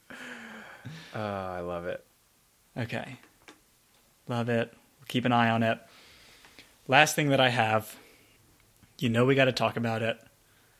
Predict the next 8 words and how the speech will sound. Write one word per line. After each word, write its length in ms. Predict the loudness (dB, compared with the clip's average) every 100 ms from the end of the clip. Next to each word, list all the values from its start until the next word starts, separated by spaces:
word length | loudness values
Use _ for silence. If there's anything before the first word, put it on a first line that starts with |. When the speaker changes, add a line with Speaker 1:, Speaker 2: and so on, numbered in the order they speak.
| _ _ -6
Speaker 1:
The 120 | -2
tea. 340 | 0 -2 -4 -12 _ _ -20 _ _ _
Speaker 2:
We 140 | -2
gotta 180 | 4 4
talk 180 | 4 2
about 240 | 4 2
tea. 320 | 2 2 4 2
Speaker 1:
Yeah. 200 | 0